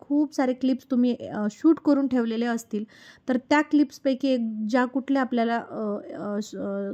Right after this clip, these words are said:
क्लिप आपल्याला ज्याचा कुठला व्लॉग बनवायचा आहे, रील बनवायची आहे, ते तुम्ही घेऊ शकता. आता मी इथे ह्या घेते. अ, काल मी, अ, स्वयंपाक वगैरे काहीतरी केला होता, तर त्याच्या ह्या काही क्लिप आहेत ज्या मी घेतेय इथे तुम्हाला just, अ, सांगण्यासाठी की त्या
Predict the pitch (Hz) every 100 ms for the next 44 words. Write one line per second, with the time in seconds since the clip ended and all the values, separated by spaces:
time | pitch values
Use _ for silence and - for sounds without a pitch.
0 | - 254 247 247 - 226 233 220 214 214
1 | 226 - 226 233 226 226 214 226 226 220
2 | 214 214 208 208 240 254 240 233 220 220
3 | 196 208 247 247 254 254 277 262 - 196
4 | - - - - 226 262 262 269 254 254
5 | 247 254 240 - 226 240 _ - - -
6 | 190 208 233 226 233 233 233 226 220 226
7 | 247 226 262 254 233 233 247 240 233 226
8 | 240 233 247 240 208 233 - _ - 226
9 | 262 269 294 294 285 277 - 285 302 277
10 | 220 226 - 214 240 247 226 240 233 247
11 | 269 233 214 226 _ _ _ _ _ _
12 | - - - 240 233 226 220 240 240 -
13 | - 214 202 208 - 220 247 240 254 247
14 | 214 233 233